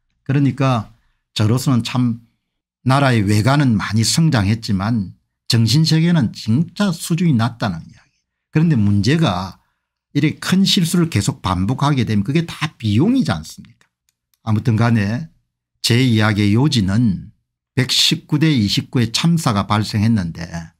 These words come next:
그것을 더하지도 덜하지도 않고 무엇에서 문제가 발생했는지를 냉정하게 파악을 해가지고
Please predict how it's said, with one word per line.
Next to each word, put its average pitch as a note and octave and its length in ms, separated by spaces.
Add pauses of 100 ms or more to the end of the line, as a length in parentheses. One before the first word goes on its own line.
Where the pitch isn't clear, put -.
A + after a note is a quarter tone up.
(500)
그것을 A2+ 640 (760)
더하지도 C#3+ 600
덜하지도 G#2+ 420
않고 F#2 560 (340)
무엇에서 E3 640
문제가 A2+ 560
발생했는지를 F#2 680
냉정하게 A2+ 640
파악을 G#2+ 420
해가지고 F#2 580